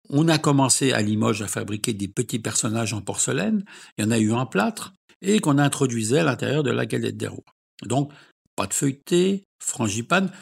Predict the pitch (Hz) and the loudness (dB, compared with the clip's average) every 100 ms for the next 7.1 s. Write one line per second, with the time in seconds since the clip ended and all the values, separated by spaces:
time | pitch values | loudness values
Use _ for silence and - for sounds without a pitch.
0 | - _ - - 156 180 196 - 208 151 | -20 _ -14 0 2 2 2 2 2 2
1 | 185 127 - 170 - 139 135 113 110 - | 2 0 -2 -4 -2 -2 -2 -2 -4 -6
2 | - 120 110 117 110 113 151 143 117 113 | -6 -8 -6 -6 -6 -6 -4 -2 -2 -4
3 | - 110 - 110 110 107 123 127 - 107 | -4 -4 -4 -4 -4 -2 -2 -4 -6 -6
4 | 127 - 107 127 113 123 - - 135 117 | -6 -4 0 0 2 0 -4 0 2 4
5 | 104 113 104 107 - 139 123 110 - 156 | 0 -4 -4 -4 -4 -4 -4 -6 -6 -6
6 | - 110 107 - 117 104 98 95 101 - | -8 -10 -6 -2 -2 -2 -6 -8 -12 -14